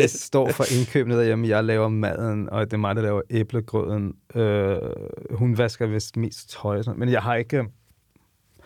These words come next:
Speaker 2: Og det er sgu ikke kvæg min maskuline, øhm, øh, altså, det er ikke, fordi jeg ikke har behov for at blive, at jeg selvfølgelig, hvis jeg levede i et parforhold, hvor jeg ikke blev bekræftet, hvor jeg ikke blev set, hvor jeg min, øhm, det ville jeg jo ikke befinde mig i.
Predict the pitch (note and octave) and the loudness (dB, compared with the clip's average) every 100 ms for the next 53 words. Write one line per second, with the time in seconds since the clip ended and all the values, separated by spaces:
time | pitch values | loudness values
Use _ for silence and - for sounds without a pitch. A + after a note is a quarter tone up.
0 | - - - G#2 G2+ - D3 - - - | -20 -10 -4 -2 -2 0 -2 -4 -8 -2
1 | D3+ B2+ A2+ G#2 G2+ G#2+ G#2+ - C3 G#2+ | 0 2 4 4 2 0 -2 -6 -6 -4
2 | F#2 F2+ - C#2+ G#2+ G2+ - G#2+ G#2 - | -4 -6 -6 -4 -2 -2 -4 -6 -6 -2
3 | G#2+ G2+ - _ - - - G2 G2 A2 | 0 0 -4 _ -20 -12 -4 -2 0 0
4 | G3+ C3+ A#2+ G#2 - - F#3+ E3 A2 G#2 | 2 2 2 -2 -2 0 0 0 -2 -2
5 | - A2+ C2+ - G#2 - G#2 - E3 D3 | -4 -4 -4 -6 -6 -4 -4 0 0 0
6 | - B2+ D#3+ F3 - A2+ E3 A#2+ G2 A#2 | -2 0 2 0 -2 -4 -2 -2 -2 -2
7 | D#3 - - - - D#3+ A#2+ G#2 C#3+ B2 | -4 -6 -6 -8 -4 0 0 0 -2 -6
8 | - C#3+ - - B2 A#2 A2 - - - | -4 -4 -4 -2 0 2 0 -4 -14 -20
9 | _ - A2+ G#2 G2+ F#2+ F2+ E2+ - - | _ -2 2 2 2 0 -2 -6 -14 -12
10 | G2 D3+ B2+ G#2 - C3+ - A#2 C#3+ G#3+ | -6 0 2 0 -2 -6 -2 -2 -2 -4
11 | E2+ | -8